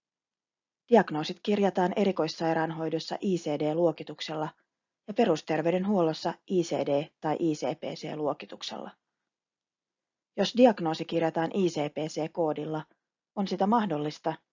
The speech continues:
ja suositeltavaa tarkentaa I C D-koodilla.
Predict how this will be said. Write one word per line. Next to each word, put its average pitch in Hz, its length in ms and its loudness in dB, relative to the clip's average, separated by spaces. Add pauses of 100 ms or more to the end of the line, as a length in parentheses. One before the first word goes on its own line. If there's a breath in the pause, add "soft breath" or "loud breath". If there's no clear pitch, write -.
(140)
ja 185 60 -6
suositeltavaa 170 760 0 (280)
tarkentaa 151 560 -2
I 151 120 0
C 131 220 -8
D-koodilla. 135 640 -6